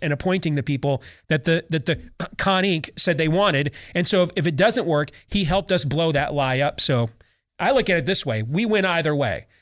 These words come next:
If Trump's appointed justices have our back, then we get a great ruling. If not, then it exposes the scam of this once and for all, and we can move on and do what's right and we should have done ten years ago. So I'm totally okay with that.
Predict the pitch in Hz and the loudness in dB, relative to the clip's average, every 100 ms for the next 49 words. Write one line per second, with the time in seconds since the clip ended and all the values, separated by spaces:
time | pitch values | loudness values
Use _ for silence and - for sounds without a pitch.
0 | - 143 - 220 214 180 214 196 165 190 | -6 -2 0 0 0 -2 0 0 0 0
1 | 180 190 165 151 151 170 170 143 160 170 | 0 0 -2 0 0 2 2 2 0 -2
2 | - 143 151 143 135 123 147 - 131 113 | -4 -2 0 0 0 0 0 0 -2 -2
3 | 95 95 - - - 180 185 185 208 - | 0 2 2 0 -2 0 2 2 0 -2
4 | - - 151 170 156 139 - 185 185 175 | -14 -6 0 2 2 2 2 2 2 2
5 | 143 151 - 180 175 156 147 147 143 156 | 2 2 0 0 0 0 0 0 0 0
6 | 170 156 - 151 156 165 135 131 123 147 | 0 -2 0 0 2 2 0 0 0 2
7 | 170 156 160 139 131 147 156 143 143 147 | 2 0 0 -2 0 0 0 0 0 0
8 | 151 135 135 - 156 135 143 - 143 127 | 0 -2 -2 0 0 0 -2 -2 -2 -2
9 | 117 110 95 85 _ _ - 202 175 - | -4 -4 -6 -8 _ _ -2 0 0 -2
10 | 262 330 247 202 190 147 - 135 101 95 | -2 0 0 2 2 0 0 -2 -4 -6
11 | - | -10